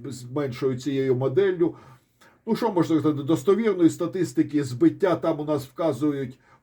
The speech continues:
що під дві тисячі на кінець кварталу, тут от під дві тисячі різних шахедів збито, але, на жаль, не сто тридцять,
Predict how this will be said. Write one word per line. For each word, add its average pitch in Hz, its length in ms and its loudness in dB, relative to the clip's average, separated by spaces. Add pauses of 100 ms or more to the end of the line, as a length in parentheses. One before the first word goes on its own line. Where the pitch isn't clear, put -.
що 165 180 0
під 180 260 0
дві 160 200 0
тисячі 139 680 -2 (100)
на 143 160 -2
кінець 139 640 -2 (300)
кварталу, 139 640 2
тут 147 280 -4
от 175 200 -4
під 151 180 -2
дві 143 180 2
тисячі 139 540 -6
різних 135 400 -4
шахедів 131 600 -2
збито, 180 600 -2 (300)
але, 160 280 4
на 143 140 0
жаль, 147 280 2 (360)
не 147 220 -2 (140)
сто 160 140 -2
тридцять, 147 440 2